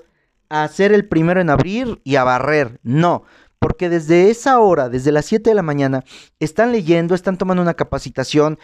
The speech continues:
están redactando su plan de trabajo, están contemplando ya quiénes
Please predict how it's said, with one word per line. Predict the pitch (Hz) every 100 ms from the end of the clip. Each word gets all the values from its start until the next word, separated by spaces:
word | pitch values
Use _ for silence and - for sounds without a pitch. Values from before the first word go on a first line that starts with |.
| - -
están | 156 - 240
redactando | 247 214 - 175 170 156
su | 156 156
plan | 156 147
de | 135
trabajo, | 135 131 139 - 143 - - _
están | 190 180 - 220 240 247
contemplando | 240 214 202 180 170 170
ya | 165 165
quiénes | 160 170 165